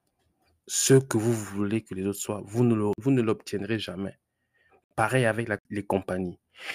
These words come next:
Vous pouvez vouloir travailler pour Facebook, Google.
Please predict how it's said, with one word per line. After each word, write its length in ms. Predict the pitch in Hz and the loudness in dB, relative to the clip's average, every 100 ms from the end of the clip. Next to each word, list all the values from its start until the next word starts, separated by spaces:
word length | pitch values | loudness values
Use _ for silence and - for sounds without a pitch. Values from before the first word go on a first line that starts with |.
| - - - | -14 -8 -2
Vous 120 | 131 | -2
pouvez 320 | 131 110 127 | 0 2 2
vouloir 500 | 120 107 117 120 123 _ _ | 2 0 2 2 -2 _ _
travailler 400 | - 104 101 110 | -4 0 2 2
pour 160 | 110 98 | 0 -6
Facebook, 840 | - 117 110 101 101 123 127 - _ _ - _ _ _ _ _ _ _ _ - _ - | -4 -2 -2 -4 -6 -6 -6 -12 _ _ -20 _ _ _ _ _ _ _ _ -20 _ 0
Google. 640 | 127 123 131 127 123 | 2 8 8 8 6